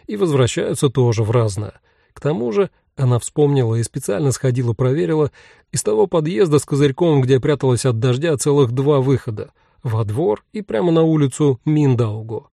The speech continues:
Возможно, этот полицейский чаще пользуется вторым. Через двор выходить неудобно, да и выглядит он, будем честны, непрезентабельно. Нечего тут делать нормальному человеку, разве только машину парковать. «На самом деле,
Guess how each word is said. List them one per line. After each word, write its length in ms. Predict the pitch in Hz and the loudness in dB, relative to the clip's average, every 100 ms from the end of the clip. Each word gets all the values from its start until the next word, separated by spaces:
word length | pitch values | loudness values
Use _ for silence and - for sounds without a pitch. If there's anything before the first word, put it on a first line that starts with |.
| _ _ _ _ | _ _ _ _
Возможно, 560 | 120 120 131 240 226 214 | -4 -2 -2 -2 2 4
этот 240 | 196 180 | 4 2
полицейский 680 | 160 147 - 127 - 170 147 | 2 0 0 -2 -2 -4 -2
чаще 400 | - 208 - 135 | 0 0 0 0
пользуется 560 | 175 165 139 139 135 | 0 0 2 2 2
вторым. 460 | 135 143 131 147 123 - _ _ | 2 2 2 0 -2 -8 _ _
Через 300 | - 123 120 | -2 2 2
двор 260 | 101 143 180 | 2 2 4
выходить 440 | 156 139 151 151 160 | 4 4 2 2 2
неудобно, 640 | 160 170 196 160 123 107 _ - - | 2 4 4 4 2 -2 _ -20 -10
да 160 | 147 165 | -6 -4
и 80 | 220 | -4
выглядит 500 | 220 240 170 139 135 | -4 0 2 2 4
он, 160 | 139 | 4
будем 240 | 127 123 120 | 4 4 2
честны, 320 | 139 - 135 | 0 0 2
непрезентабельно. 1000 | 127 135 139 127 131 127 101 98 98 - _ - | 4 2 2 2 2 2 0 -4 -8 -12 _ -10
Нечего 420 | 196 277 - 131 | -8 -6 -2 -2
тут 200 | 117 117 | 0 -2
делать 320 | 107 143 131 | 2 2 2
нормальному 500 | 127 123 127 117 110 110 | 2 2 2 2 0 0
человеку, 600 | 127 117 107 101 - - _ _ - | 2 2 0 -4 -10 -18 _ _ -8
разве 300 | 160 214 175 | -4 -2 0
только 320 | 170 151 156 | -2 0 2
машину 400 | 135 - 131 156 | 2 2 2 0
парковать. 600 | - 110 120 101 104 - _ _ _ _ _ | -2 -4 -4 -6 -10 -18 _ _ _ _ _
«На 160 | 123 113 | 2 2
самом 340 | 151 147 135 | 4 4 4
деле, 320 | 127 135 123 | 4 2 2